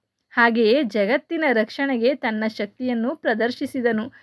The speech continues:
ಎಂದು ಪುರಾಣಗಳಲ್ಲೂ ಕೂಡ ಹೇಳಲಾಗಿದೆ. ಈ ದಿನ ನಾವು ಶಿವನನ್ನು ಪೂಜಿಸುವುದರಿಂದ ನಮ್ಮ ಪಾಪಗಳು ನಿವಾರಣೆಯಾಗುತ್ತದೆ, ಹಾಗೆಯೇ ನಮಗೆ ಮೋಕ್ಷ ಪ್ರಾಪ್ತಿ ಸಾಧ್ಯ ಎಂದು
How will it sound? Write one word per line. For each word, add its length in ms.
ಎಂದು 360
ಪುರಾಣಗಳಲ್ಲೂ 800
ಕೂಡ 220
ಹೇಳಲಾಗಿದೆ. 800
ಈ 240
ದಿನ 140
ನಾವು 540
ಶಿವನನ್ನು 680
ಪೂಜಿಸುವುದರಿಂದ 840
ನಮ್ಮ 260
ಪಾಪಗಳು 680
ನಿವಾರಣೆಯಾಗುತ್ತದೆ, 1200
ಹಾಗೆಯೇ 560
ನಮಗೆ 500
ಮೋಕ್ಷ 380
ಪ್ರಾಪ್ತಿ 400
ಸಾಧ್ಯ 500
ಎಂದು 520